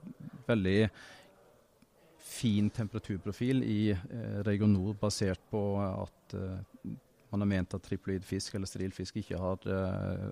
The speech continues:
håndtert gode temperaturer. Men det er andre aktører som har klart å produsere den på høyere temperatur enn det vi har i,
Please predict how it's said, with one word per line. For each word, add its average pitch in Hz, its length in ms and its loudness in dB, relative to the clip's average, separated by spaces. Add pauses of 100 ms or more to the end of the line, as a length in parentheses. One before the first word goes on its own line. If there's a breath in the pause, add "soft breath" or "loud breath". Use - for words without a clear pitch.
håndtert 98 340 0
gode 95 220 -4
temperaturer. 101 560 -2
Men 104 100 2
det 147 60 8
er 156 60 10
andre 90 200 6
aktører 104 300 0
som 98 140 0
har 98 80 0
klart 92 220 0
å - 60 -14
produsere 87 380 0
den 95 260 2 (380 loud breath)
på 113 80 2
høyere 92 240 4
temperatur 92 420 -2
enn 90 80 -2
det 92 100 -4
vi 87 80 -4
har 85 160 -4
i, 87 200 -2